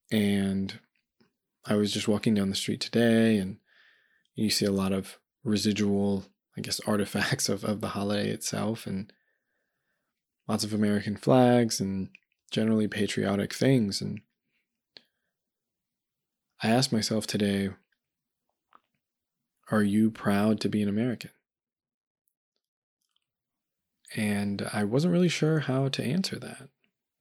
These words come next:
because I think a lot of people are, and it's in a lot of our, I guess, storytelling <laughs> as a country and in a lot of our,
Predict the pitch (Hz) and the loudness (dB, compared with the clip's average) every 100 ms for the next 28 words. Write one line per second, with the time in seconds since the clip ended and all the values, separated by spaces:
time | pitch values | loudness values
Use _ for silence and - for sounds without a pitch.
0 | _ _ _ _ _ _ _ - 113 107 | _ _ _ _ _ _ _ -4 -2 0
1 | 104 113 107 104 107 - 110 101 92 92 | 0 0 2 0 -2 -2 -2 -2 -2 -2
2 | 143 147 92 95 - _ _ _ _ _ | 0 0 -2 -6 -14 _ _ _ _ _
3 | - - 202 190 190 196 190 185 185 185 | -12 -4 -2 0 0 0 0 -2 -2 -4
4 | 190 - _ _ _ _ _ _ _ _ | -6 -8 _ _ _ _ _ _ _ _
5 | _ _ _ _ _ _ - - 92 - | _ _ _ _ _ _ -8 -4 -4 -4
6 | - - - - - 107 104 - 107 107 | -6 -10 -10 -6 -2 0 2 0 0 2
7 | 127 139 120 123 107 107 101 107 - 101 | 2 0 2 4 4 2 0 -2 -4 -4
8 | - 117 120 110 107 98 95 98 101 101 | -2 -2 0 -2 -2 -2 -2 -4 -4 -4
9 | 95 95 | -4 -6